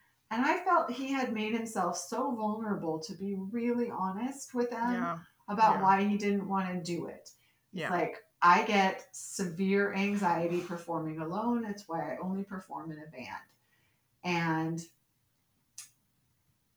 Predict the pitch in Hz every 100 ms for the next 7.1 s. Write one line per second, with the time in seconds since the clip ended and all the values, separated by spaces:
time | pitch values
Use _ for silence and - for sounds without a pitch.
0 | _ _ _ _ _ - 240 233 - 302
1 | 359 349 - 202 254 285 294 - 240 233
2 | 170 175 160 151 156 147 151 147 - 165
3 | - 147 143 156 156 151 143 147 - -
4 | _ - 156 - - 294 349 - - -
5 | - 311 311 220 214 - 208 214 240 202
6 | 170 127 127 165 180 180 - 165 151 -